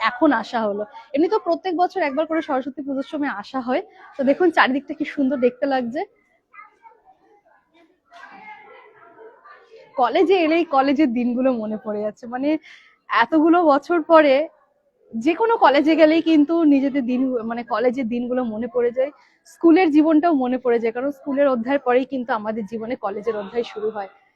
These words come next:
দেখুন চারিদিকে সবাই কি সুন্দর ঘুরছে, সবাই প্রত্যেকে শাড়ি পরে এসছে। সরস্বতী পুজো মানে জানি কিন্তু আমাদের ব্যাং-, বাঙালিদের ভ্যালেন্টাইন্স ডে,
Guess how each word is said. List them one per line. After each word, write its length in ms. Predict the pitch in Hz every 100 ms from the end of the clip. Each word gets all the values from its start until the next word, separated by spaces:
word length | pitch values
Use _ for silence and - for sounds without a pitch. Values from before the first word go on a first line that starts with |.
| _ -
দেখুন 220 | 269 330
চারিদিকে 420 | - 240 262 294
সবাই 380 | 294 220 254 311
কি 120 | -
সুন্দর 340 | - 302 277 277
ঘুরছে, 420 | 240 240 - 302
সবাই 280 | - 381 427
প্রত্যেকে 440 | 302 302 381 392
শাড়ি 300 | 392 190 220
পরে 260 | 226 208 202
এসছে। 380 | 202 - 226 202 _ _ _ -
সরস্বতী 400 | 269 311 302 381
পুজো 280 | 349 311
মানে 220 | 330 339 349
জানি 220 | 311 311
কিন্তু 240 | 330 330
আমাদের 300 | 302 311 294
ব্যাং-, 340 | 262 202 196 214 - -
বাঙালিদের 500 | 214 226 349 349 381
ভ্যালেন্টাইন্স 600 | 269 202 262 294 294 254
ডে, 160 | 220